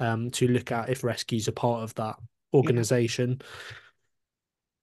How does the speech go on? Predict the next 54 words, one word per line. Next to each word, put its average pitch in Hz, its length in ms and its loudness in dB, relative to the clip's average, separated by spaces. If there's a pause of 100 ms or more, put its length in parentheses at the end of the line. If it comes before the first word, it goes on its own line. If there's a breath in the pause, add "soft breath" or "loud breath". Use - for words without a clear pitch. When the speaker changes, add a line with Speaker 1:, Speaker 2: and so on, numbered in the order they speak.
Speaker 1:
The 185 160 10
other 233 140 10
side 139 220 6
of 120 60 2
it 123 100 2
is 131 140 4
just - 240 0
talking 135 520 6
to 139 220 4
rescues. 143 540 0
So - 220 -2
if 165 240 0 (340)
they 170 120 8
are 170 180 8
local 160 420 6
to 151 160 -2
you, 202 120 4
that 156 160 2
tends 190 260 0
to - 60 -18
be 160 100 2
more 151 220 2
helpful 147 480 0
just 156 200 -4
because 135 300 -2
you've 127 100 -4
got 147 160 0
the 143 100 0
ability 131 340 2
to 135 120 -4
visit 135 380 2
a 139 80 -2
dog 143 360 2
a 165 80 -2
bit 139 200 -2
more, 175 560 4 (400 loud breath)
um, 139 540 2 (160)
if 143 160 -4
they're 151 240 8
a 160 40 8
bit 151 180 2
worried 151 300 4
about 131 220 -6
you, 196 380 2
or 170 160 4
just 156 200 -6
to 165 60 -2
make 151 180 -2
sure 143 140 2
that 131 160 2
it's 131 180 -4
the 135 80 -4
right 123 320 0
fit. 135 380 2